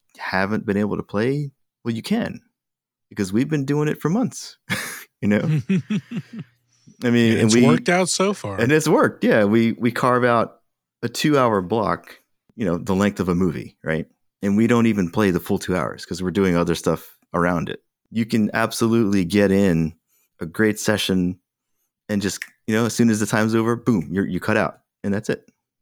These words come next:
Speaker 1: So kinda like work, you know, you just disconnect and go off and do whatever. No one else has to think about it till next time. So
Speaker 2: Yeah.
Speaker 1: it's been really great. And, uh, I hope other people, you know, recognize it. I, I hope it's entertaining.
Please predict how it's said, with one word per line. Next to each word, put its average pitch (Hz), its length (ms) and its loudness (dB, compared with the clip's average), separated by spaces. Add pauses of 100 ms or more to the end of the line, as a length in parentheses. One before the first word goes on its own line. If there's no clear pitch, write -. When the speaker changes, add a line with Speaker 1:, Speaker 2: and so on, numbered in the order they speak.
Speaker 1:
So - 120 -4
kinda 104 220 0
like 92 200 0
work, 113 420 -2
you 92 80 -2
know, 87 60 2
you 87 100 0
just 82 260 -10
disconnect 110 540 -2 (720)
and 87 160 -8
go 90 160 -2
off 98 220 -2
and 87 120 -4
do 92 80 -2
whatever. 95 320 2
No 90 140 -2
one 95 140 0
else 95 180 -2
has 92 140 -6
to 98 120 -6
think 110 140 -4
about 87 220 -4
it - 120 -6
till 104 140 -4
next 113 200 -4
time. - 200 -16 (540)
So 90 320 -8
Speaker 2:
Yeah. 95 220 -12 (420)
Speaker 1:
it's - 140 -12
been 135 140 0
really 127 240 4
great. 107 500 0
And, 95 180 -2
uh, 90 280 2
I 87 120 0
hope 113 360 -2 (720)
other 107 160 0
people, 101 640 -2 (520)
you 92 80 -16
know, 85 80 -8
recognize 113 480 -2
it. 123 100 2
I, 92 220 0
I - 20 0
hope - 200 0
it's 139 120 0
entertaining. 110 580 0